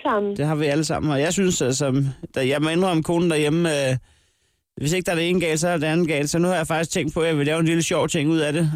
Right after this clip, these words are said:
Speaker 2: Altså, jeg tror,
Speaker 1: Mhm.
Speaker 2: den, jeg tror nogle gange, det er dårlige undskyldninger. Så vil jeg bare sige til hende om morgenen, "Du kan bare stille den frem, som der er galt i dag," fordi, ja, så slipper vi for at diskutere det.
Speaker 1: Nå, nå, okay. <laughs>
Speaker 2: Så, øh,
Speaker 1: Ja.
Speaker 2: men jeg synes faktisk, de er meget pæne. Nu ved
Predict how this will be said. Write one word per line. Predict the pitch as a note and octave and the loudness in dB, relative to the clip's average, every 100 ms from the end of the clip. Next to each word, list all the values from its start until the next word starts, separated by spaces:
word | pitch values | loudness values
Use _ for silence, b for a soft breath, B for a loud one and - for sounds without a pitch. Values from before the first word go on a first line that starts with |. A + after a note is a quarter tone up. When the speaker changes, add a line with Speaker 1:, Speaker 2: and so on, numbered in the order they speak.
| - | -4
Speaker 2:
Altså, | B2 C3 C#3 | -4 -2 0
jeg | B2+ A#2+ B2 C3+ | 0 0 0 0
tror, | F#3 F3 | 0 0
Speaker 1:
Mhm. | D3+ | 0
Speaker 2:
den, | D3+ | -2
jeg | C#3+ | -2
tror | D3+ | 0
nogle | D3 C#3+ | 0 2
gange, | C3+ C#3 | 2 0
det | |
er | B2+ | 0
dårlige | C#3 C#3 | 0 2
undskyldninger. | C3+ C3+ D3+ C3 B2 B2 | 0 0 0 2 2 0
Så | D3 | 0
vil | C#3+ | 0
jeg | C3+ | 0
bare | A2+ C3+ | 0 0
sige | D3 C3 | 0 0
til | D3 | 0
hende | C3 | 2
om | B2+ | 2
morgenen, | B2 C#3 C3+ | 2 2 2
"Du | C#3 | 0
kan | C3 | 2
bare | C3+ C3+ | 2 0
stille | C3 A2+ | 0 0
den | A2 | 0
frem, | - G2 B2 | 0 -2 0
som | B2+ | 0
der | A#2 | 2
er | G#2+ | 2
galt | G#2 G2 | 0 0
i | A#2 | 0
dag," | - A#2 A2+ | 0 -2 -2
fordi, | A#2 A2+ | 0 2
ja, | G2+ | 0
så | A#2 | -2
slipper | A#2 B2 A#2 | -2 0 2
vi | G#2 | 2
for | A2 | 0
at | A2 | 0
diskutere | F#2+ - - - | 0 -2 -4 -2
det. | A#2 - - _ _ _ _ _ _ _ - | -2 -4 -12 _ _ _ _ _ _ _ 0
Speaker 1:
Nå, | C4+ | 2
nå, | A3 - - _ - | 2 0 -6 _ -6
okay. | A#3+ - G#3 A3 - _ _ _ _ _ | -6 0 0 0 -4 _ _ _ _ _
<laughs> | B3 - - - - - _ _ - G2+ F#2 A#2 B2 - - - - | -4 -4 -8 -10 -12 -12 _ _ -6 -2 0 2 0 -2 -16 -8 -2
Speaker 2:
Så, | |
øh, | C#3 C3 | 0 0
Speaker 1:
Ja. | A#3+ C4 | 0 -2
Speaker 2:
men | - | -2
jeg | C3 | -2
synes | F#3 F3+ | 0 0
faktisk, | F3+ F#3 | -2 -2
de | D3 | 0
er | |
meget | D3 D#3 | 0 0
pæne. | D3 D3+ E3 | 0 0 2
Nu | E3+ | 2
ved | D#3+ | 0